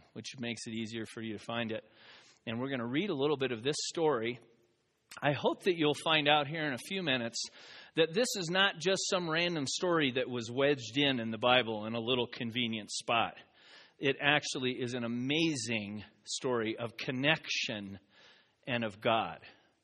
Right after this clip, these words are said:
And moms, I hope you walk away with this today. Ruth chapter one, we're gonna read right out of the chute here, verse one. Actually, we can start in front of that. If you can see the verse in front, which is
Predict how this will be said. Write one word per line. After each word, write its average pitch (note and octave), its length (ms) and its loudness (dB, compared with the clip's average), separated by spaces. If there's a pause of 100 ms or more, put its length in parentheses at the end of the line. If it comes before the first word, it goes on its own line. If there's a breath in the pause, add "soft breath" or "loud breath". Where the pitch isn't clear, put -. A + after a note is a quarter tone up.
(380 loud breath)
And A#2+ 180 0
moms, C3+ 420 2
I A#2+ 80 0
hope D#3 280 -4
you B2 100 -2
walk A2+ 240 0
away A2+ 240 0
with G#2 160 -6
this G#2+ 240 -6
today. A2 200 -2
Ruth D3 360 0
chapter D#3+ 500 0
one, A2+ 380 -4
we're C3 160 -4
gonna B2+ 160 -4
read A#2+ 260 -2
right A#2+ 240 2
out A#2 160 4
of A2 60 0
the G#2+ 300 -8
chute - 340 -4
here, G#2+ 220 -6
verse A2+ 340 -4
one. A2+ 320 -6 (460 loud breath)
Actually, C#3+ 380 4
we C3 120 -2
can A#2 140 -2
start F3+ 460 4
in B2+ 100 -6 (100)
front F#3+ 180 2
of B2 120 -2
that. A2+ 300 2 (420 loud breath)
If C3 120 2
you C#3+ 120 0
can C3+ 120 -4
see G3+ 220 -2
the D#3+ 80 0
verse C#3+ 300 -2
in B2 160 -4
front, C#3 400 0
which B2+ 240 -6
is A#2 100 -6